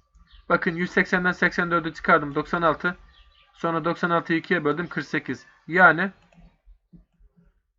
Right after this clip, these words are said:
şurası kırk sekiz. Şurası da kırk sekiz.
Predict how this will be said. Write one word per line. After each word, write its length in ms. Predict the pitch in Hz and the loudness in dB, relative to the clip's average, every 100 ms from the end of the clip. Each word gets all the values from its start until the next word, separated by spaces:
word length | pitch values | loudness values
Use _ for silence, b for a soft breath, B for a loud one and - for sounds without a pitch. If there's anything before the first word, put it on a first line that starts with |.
| _ | _
şurası 460 | - 180 175 - - | -8 0 0 -2 -6
kırk 140 | 185 | -6
sekiz. 560 | - 180 214 208 - - _ _ - - _ - 175 - - - _ _ - | -2 -4 -2 -6 -6 -20 _ _ -20 -20 _ -20 -20 -20 -20 -20 _ _ -20
Şurası 420 | - 185 185 190 | -6 0 0 0
da 120 | 156 - | -2 -2
kırk 180 | 143 | -4
sekiz. 500 | - 127 - 113 - | -6 -8 -6 -10 -12